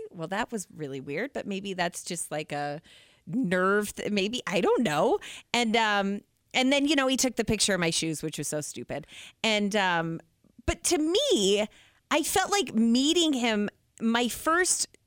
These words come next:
reaction was, "Welcome to town. And I know you're, this is hard. And I know that you're up against a situation where, uh, you're, there's gonna be blowback." There's always blowback when you make changes.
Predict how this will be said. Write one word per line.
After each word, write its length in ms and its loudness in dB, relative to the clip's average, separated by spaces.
reaction 800 0
was, 500 2
"Welcome 640 0
to 120 -2
town. 440 0
And 220 -2
I 140 2
know 260 2
you're, 360 2
this 140 0
is 120 2
hard. 540 2
And 180 0
I 120 2
know 260 2
that 160 0
you're 200 2
up 180 0
against 420 -2
a 60 -6
situation 720 -6
where, 340 -4
uh, 320 2
you're, 240 0
there's 240 0
gonna 140 0
be 140 0
blowback." 760 0
There's 260 0
always 400 2
blowback 460 0
when 120 -2
you 80 0
make 160 -6
changes. 440 -8